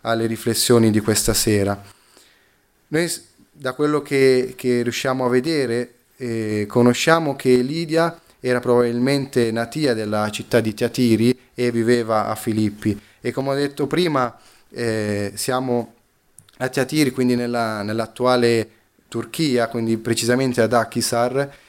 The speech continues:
e, e questa città era famosa per la sua industria di stoffe, quindi era una città molto famosa. Allo stesso tempo questa era una città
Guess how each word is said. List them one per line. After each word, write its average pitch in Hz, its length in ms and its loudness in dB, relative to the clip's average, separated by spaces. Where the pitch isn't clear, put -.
e, 110 1200 2
e 139 120 -6
questa 147 260 -4
città 156 260 -4
era 143 140 2
famosa 139 560 0
per 120 160 2
la 117 120 0
sua 123 260 0
industria 117 720 0
di 104 140 -4
stoffe, 101 420 -2
quindi 113 220 -8
era 110 100 -6
una 107 340 -6
città 120 300 -2
molto 110 300 -4
famosa. 104 480 0
Allo 135 200 2
stesso 151 360 0
tempo 165 340 2
questa 139 560 -4
era 127 500 0
una 127 300 0
città 123 600 0